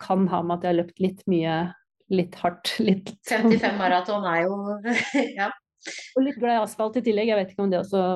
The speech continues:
Speaker 1: men, ehm, så det har blitt litt tynnere. Jeg hadde jo sånn syv, åtte maraton i år en periode der, og så
Speaker 2: Ja.
Speaker 1: og var jeg glad for å få til en i fjor.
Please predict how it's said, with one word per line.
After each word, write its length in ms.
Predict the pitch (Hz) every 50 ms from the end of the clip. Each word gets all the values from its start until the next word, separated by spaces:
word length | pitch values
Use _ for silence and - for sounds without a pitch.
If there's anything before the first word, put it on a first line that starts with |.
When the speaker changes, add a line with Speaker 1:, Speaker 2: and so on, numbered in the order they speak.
| - - 190
Speaker 1:
men, 240 | 202 214 220 220 220
ehm, 380 | 214 214 214 208 208 208 208 208 202 202 - _ _ -
så 220 | - - 240 220 220
det 80 | 214
har 80 | 220 220
blitt 240 | 208 226 226 226 226
litt 220 | 233 233 226 233 - -
tynnere. 380 | 240 202 180 165 165 175 180 196 202 -
Jeg 80 | 208 202
hadde 220 | 196 180 170 175
jo 80 | 202 226 254 247 233 233 220
sånn 160 | 180 180 180
syv, 400 | - - - 156 156 156 - - 175
åtte 260 | - _ _ - 160
maraton 400 | 151 143 151 151 151 165 165 165
i 80 | 156 151
år 140 | 170 160 160
en 80 | 156 160
periode 320 | 170 175 175 180 185 196
der, 160 | 220 226 214
og 80 | 196 196
så 220 | - 185 175 175 175 180 - _ - - - - - - - _ _ _ -
Speaker 2:
Ja. 140 | 190 165 143 131 _ _ _ _ - 180
Speaker 1:
og 320 | 180 175 180 180 180 180 - - 196 190 - _ _ -
var 120 | 175 175 180
jeg 60 | 170
glad 180 | 170 160 151 147
for 160 | - 185 175
å 80 | 170 165
få 160 | - 175 170 156 151 -
til 160 | - 170 160
en 240 | - 170 160 165 170
i 80 | 175 175
fjor. 240 | 208 254 359 415